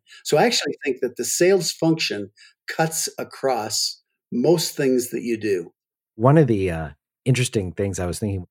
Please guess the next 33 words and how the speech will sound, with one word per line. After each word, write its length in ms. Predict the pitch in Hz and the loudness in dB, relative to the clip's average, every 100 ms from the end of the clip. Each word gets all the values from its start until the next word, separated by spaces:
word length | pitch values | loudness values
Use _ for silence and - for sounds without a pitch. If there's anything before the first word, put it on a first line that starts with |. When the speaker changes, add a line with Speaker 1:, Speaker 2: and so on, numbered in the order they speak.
| _ | _
Speaker 2:
you've 160 | 120 120 | -2 0
sat 240 | - 135 | 2 2
on 120 | 113 | 2
so 180 | 92 123 | 0 0
many 380 | 110 98 85 73 _ | 2 2 -2 -6 _
boards 720 | - 85 101 87 - - - - _ _ - _ _ - | -16 -2 0 0 -4 -12 -16 -18 _ _ -20 _ _ -4
and 600 | 104 95 92 87 85 82 _ - | -2 0 -2 -2 -4 -6 _ -10
had 340 | - 107 101 | -4 -2 -2
to 100 | - | -6
provide 500 | - 101 92 90 85 | -6 -4 -4 -4 -6
feedback 800 | - 113 107 82 85 78 - - | -6 -2 -2 -2 -4 -4 -10 -12
to 580 | - 98 90 82 78 - | -4 -2 0 0 -4 -6
C 340 | - 101 85 | -6 -6 -6
E 60 | 82 | -6
Os 440 | 78 78 98 131 - | -6 -6 -8 -10 -10
and 460 | 95 85 80 78 76 - | -6 -4 -4 -6 -10 -10
to 580 | - 87 80 78 73 - | -6 -4 -4 -6 -10 -8
look 280 | 107 101 101 | -4 -2 -2
at 60 | 98 | -4
those 180 | 90 | -4
different 260 | 90 92 90 | -4 -6 -8
situations 600 | 85 - 87 92 120 113 | -8 -6 -4 -4 -4 -4
where 120 | 90 | -4
they 200 | 87 92 | -6 -6
might 240 | 95 101 - | -4 -4 -6
be 80 | 87 | -10
coming 400 | - 92 95 87 | -8 -6 -6 -6
and 80 | |
trying 240 | 80 95 87 | -6 -6 -6
to 60 | |
sell 220 | 80 98 90 | -6 -6 -6
the 80 | |
board 440 | 76 95 95 87 | -6 -6 -4 -6